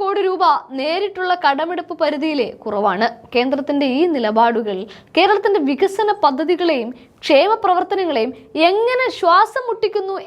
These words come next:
എന്ന യാഥാർത്ഥ്യ കണക്കുകൾ അത് സഹിതം മന്ത്രി ഡൽഹിയിൽ അവതരിപ്പിക്കുന്നുണ്ട്. സാമ്പത്തിക പാക്കേജിനൊപ്പം വിഴിഞ്ഞം അന്താരാഷ്ട്ര തുറമുഖത്തിന്റെ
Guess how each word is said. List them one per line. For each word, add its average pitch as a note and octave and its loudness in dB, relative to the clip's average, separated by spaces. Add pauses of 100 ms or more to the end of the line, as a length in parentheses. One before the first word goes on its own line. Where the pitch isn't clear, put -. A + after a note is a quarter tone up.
എന്ന G4+ -2 (120)
യാഥാർത്ഥ്യ F4+ 0
കണക്കുകൾ D4+ -2 (500)
അത് G#4 4
സഹിതം G4 2
മന്ത്രി E4+ 0 (220)
ഡൽഹിയിൽ C#4+ -2
അവതരിപ്പിക്കുന്നുണ്ട്. B3 0 (380)
സാമ്പത്തിക B3+ 0 (100)
പാക്കേജിനൊപ്പം D4 -2 (380)
വിഴിഞ്ഞം C#4 0 (160)
അന്താരാഷ്ട്ര D4+ 2
തുറമുഖത്തിന്റെ D#4 -2